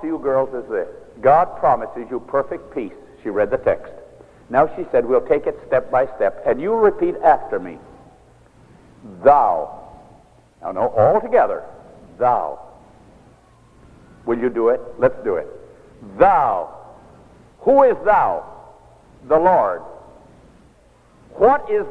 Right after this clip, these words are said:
thou in the perfect peace? The center. God is the center. He's what? The center of perfect peace. "Thou wilt." Together. "Thou wilt." Wilt tells that it is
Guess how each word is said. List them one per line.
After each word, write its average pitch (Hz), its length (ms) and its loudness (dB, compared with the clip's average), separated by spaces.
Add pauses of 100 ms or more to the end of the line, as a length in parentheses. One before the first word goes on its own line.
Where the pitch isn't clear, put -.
thou 175 480 2
in 156 100 -6
the 175 80 -2
perfect 180 460 -2
peace? 143 200 -8 (240)
The 151 140 -4 (160)
center. 139 400 0 (760)
God 190 280 4
is 202 160 -2
the 220 220 0
center. 156 260 0
He's 202 220 -6
what? 220 280 2 (760)
The 185 160 4 (180)
center 175 360 0 (120)
of 135 160 -2
perfect 143 380 -2
peace. 98 160 -14 (320)
"Thou 247 300 4
wilt." 247 380 0 (840)
Together. 143 460 0 (320)
"Thou 247 380 4
wilt." 240 500 0 (1000)
Wilt 254 460 0 (480)
tells 202 340 2 (100)
that 180 180 0
it 185 160 -2
is 185 160 -4